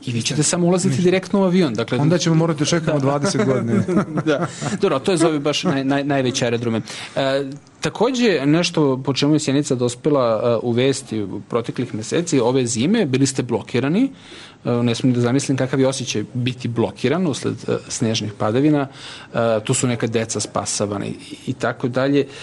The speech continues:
Speaker 1: E, e, kako, ka-, kako živite k-, kada dođe do tako nečega i, i, i da li može, da li se uopšte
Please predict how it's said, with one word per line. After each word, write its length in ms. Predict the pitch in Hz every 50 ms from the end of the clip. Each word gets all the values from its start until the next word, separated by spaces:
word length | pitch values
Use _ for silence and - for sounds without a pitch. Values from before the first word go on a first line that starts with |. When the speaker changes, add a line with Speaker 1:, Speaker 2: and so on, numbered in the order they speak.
| - - -
Speaker 1:
E, 100 | - -
e, 520 | 135 131 120 143 139 135 131 131 131 127 117 - - - 165 165 165 180 196 - - - 170 165 165 170 - - - - - - - - - - - - - -
kako, 340 | - - 208 240 - - -
ka-, 140 | - 202 214
kako 320 | 208 - 202 196 - -
živite 400 | 156 139 143 135 143 139 139 127
k-, 180 | - - 117 127
kada 220 | - - - 117
dođe 240 | 117 127 131 123 123
do 120 | 120 120 117 - - 156 -
tako 260 | - 123 - - 139
nečega 580 | 127 131 135 131 - - 139 135 139 131 127
i, 140 | 113 156 143 135
i, 240 | 131 156 147 131 139
i 120 | 151 143
da 100 | 135 151
li 100 | 160 170
može, 320 | 156 151 170 170 185 175 151
da 200 | - 147 151 160
li 80 | 175
se 140 | 170 - 170
uopšte 300 | 196 208 - - 196 175